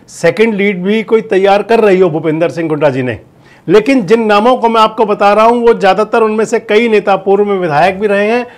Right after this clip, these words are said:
और वो दो हज़ार चौदह और दो हज़ार उन्नीस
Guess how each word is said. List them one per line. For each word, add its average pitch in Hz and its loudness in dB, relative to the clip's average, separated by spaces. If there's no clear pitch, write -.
और 196 2
वो 214 4
दो 190 0
हज़ार 202 2
चौदह 185 -2
और 208 2
दो 175 -2
हज़ार 185 -2
उन्नीस 190 -2